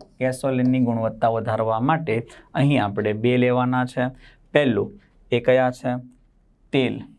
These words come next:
એટલે શું? Tetraethyl lead અને tetramethyl lead. આને શું કહેવાય? તો કે એને શું કહેવાય? Anti-knocking agent. કેમ? કારણ કે એ જ્યારે આપણે પેટ્રોલમાં ઉમેરીએ છીએ ત્યારે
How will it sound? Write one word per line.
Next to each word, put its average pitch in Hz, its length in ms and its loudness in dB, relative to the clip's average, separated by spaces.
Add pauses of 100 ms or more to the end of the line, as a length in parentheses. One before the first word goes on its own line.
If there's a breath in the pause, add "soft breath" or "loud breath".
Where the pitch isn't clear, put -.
(400)
એટલે 127 340 -2
શું? 127 400 -12 (760 soft breath)
Tetraethyl 147 1120 0
lead 147 200 -2 (440)
અને 120 180 2
tetramethyl 117 1080 -2
lead. 90 160 -8 (680)
આને 175 260 2
શું 156 260 -2
કહેવાય? 110 320 -4 (300 soft breath)
તો 123 100 -6
કે 123 100 -4
એને 135 300 0
શું 131 220 -4
કહેવાય? 123 320 -4 (360 soft breath)
Anti-knocking 135 1120 0 (240)
agent. 101 400 -4 (880)
કેમ? 160 280 2 (280 loud breath)
કારણ 127 200 2
કે - 280 -4
એ 202 160 4
જ્યારે 170 260 4
આપણે 156 220 2
પેટ્રોલમાં 143 680 -4
ઉમેરીએ 135 560 0
છીએ 139 340 -2
ત્યારે 120 440 -4